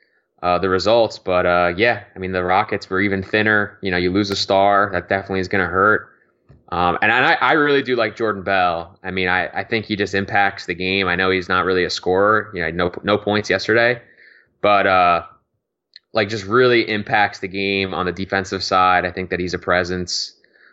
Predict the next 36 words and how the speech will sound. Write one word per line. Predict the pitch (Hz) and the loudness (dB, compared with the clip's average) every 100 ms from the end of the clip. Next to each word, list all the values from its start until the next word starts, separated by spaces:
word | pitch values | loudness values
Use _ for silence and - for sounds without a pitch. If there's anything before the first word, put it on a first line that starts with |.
| _ | _
Um, | 76 76 76 76 76 73 80 - | -8 -4 -2 -2 -4 -8 -12 -4
you | 87 | -2
know, | 85 | -2
can | - - | -6 -6
switch | - 98 98 | 0 0 2
on | 92 | 2
a | 90 | 4
lot | 90 | 4
of | 90 | 2
guys. | 92 90 90 90 87 - - 73 | 2 2 2 2 -2 -12 -14 -10
I, | 73 - - | -10 -8 -6
like, | 90 | -2
I, | 110 123 120 | 0 2 2
I | 131 | 2
just | 127 | 2
really | 127 113 | 0 2
like | 110 101 | 0 -2
his | 90 | -4
game. | 98 92 | -4 -2
I | 87 | -2
think | 117 | -2
that | 104 - | -2 0
that's, | 107 107 107 - - 101 | 2 2 0 -10 -8 -6
like, | 98 | -6
the | 98 | -4
kind | 107 98 | -2 -2
of | 90 | 0
guys | 92 92 90 90 | 2 2 0 -2
that | 90 87 - _ _ _ _ | -4 -4 -8 _ _ _ _
the | 92 | -4
Warriors | 92 92 90 87 | 0 2 0 -4
have | - | -6
kind | 98 87 | -4 -2
of | |
built | 87 95 90 | 0 0 0
around, | 85 85 85 85 | 0 2 0 -2